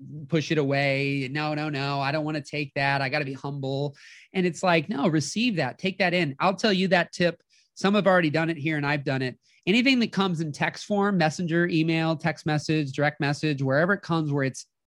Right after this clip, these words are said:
can be screenshotted. Start to screenshot those things and save something on your phone or your computer of all those kinds of comments. Um, I found it very helpful because it just keeps adding up. And it's something that's really empowering because,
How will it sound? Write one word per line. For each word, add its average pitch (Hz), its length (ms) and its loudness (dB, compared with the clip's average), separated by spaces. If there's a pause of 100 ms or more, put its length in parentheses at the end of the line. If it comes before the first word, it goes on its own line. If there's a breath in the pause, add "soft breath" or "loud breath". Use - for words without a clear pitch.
(500)
can - 80 -2
be 151 80 4
screenshotted. 143 640 0 (840)
Start 226 260 -4
to 240 80 0
screenshot 160 520 0
those 107 220 -6
things 110 320 -8
and 120 100 -6
save 147 280 -2
something 165 340 -2
on 147 100 -2
your 131 120 -2
phone 139 300 -4
or 143 60 -2
your 135 120 -2
computer 120 680 -4 (400 soft breath)
of 123 60 -6
all 165 180 2
those 196 180 0
kinds 160 300 -2
of 131 100 -6
comments. - 680 -8 (420 soft breath)
Um, 98 140 -12
I 160 120 0
found 185 300 2
it 139 80 0
very 147 380 2
helpful 135 540 -2
because 120 320 -4
it 123 40 -4
just 156 280 -6
keeps 160 300 -10
adding 131 380 -4
up. 117 300 -8 (560 soft breath)
And 139 120 -2
it's - 120 -8
something 170 320 -2
that's 147 200 -4
really 170 260 2
empowering 151 760 0
because, 135 680 -2